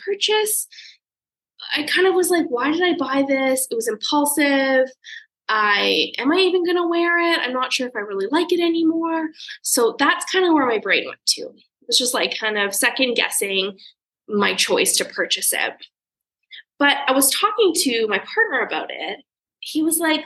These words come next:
"Look, it was, like, a thirty dollar visor. Even if you wear it a few times this summer, it's literally fine and worth it. It's okay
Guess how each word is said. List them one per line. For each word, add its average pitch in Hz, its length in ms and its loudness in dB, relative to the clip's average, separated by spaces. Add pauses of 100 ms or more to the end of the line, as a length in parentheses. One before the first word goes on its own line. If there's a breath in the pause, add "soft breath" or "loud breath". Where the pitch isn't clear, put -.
(140)
"Look, - 260 -6 (280 loud breath)
it 240 40 -8
was, 262 100 -2
like, 294 120 0
a 277 100 -4 (100)
thirty 302 260 4
dollar 349 320 4
visor. 185 760 -2 (380 loud breath)
Even 339 300 4
if 440 120 0
you 339 120 4
wear 208 320 2
it 190 340 0 (320)
a 160 60 -4
few 240 440 -2
times 220 460 -2
this - 180 -2
summer, 202 440 0
it's - 220 -2
literally 220 420 0
fine 185 340 -2
and - 140 -12
worth - 260 -10
it. - 140 -10 (880 loud breath)
It's 247 160 2
okay - 520 0